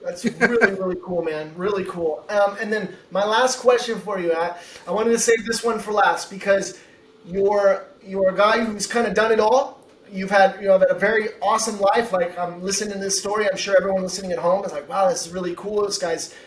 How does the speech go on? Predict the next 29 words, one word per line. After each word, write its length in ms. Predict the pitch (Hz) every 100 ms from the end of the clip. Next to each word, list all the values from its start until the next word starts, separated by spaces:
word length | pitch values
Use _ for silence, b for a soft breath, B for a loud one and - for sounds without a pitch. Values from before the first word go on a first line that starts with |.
| B
this 100 | -
guy's 180 | 180 -
done 180 | 190
a 40 | 185
lot, 500 | - - 180 185 B B B _
and, 420 | 202 190 190 190 196
um, 180 | 196
and 80 | 185
he's 140 | 175 175
accomplished 580 | 170 196 190 202 -
a 60 | 202
lot." 380 | 180 170 202 - B B B -
But 400 | 202 196 - - _ _ _ - - 165 170
if 200 | 208 185 202
you 80 |
had 100 | 262
a 40 | 208
time 300 | 185 254 277
machine 300 | 202 180 165
and 100 | 170
you 60 |
could 140 | 170 180
go 120 | 190
back 320 | 208 226 -
and 140 | 180 -
tell 460 | 214 208 180 - -
young 280 | 208 254 254
Tommy 320 | 196 170 160
Wyatt 360 | 156 147 -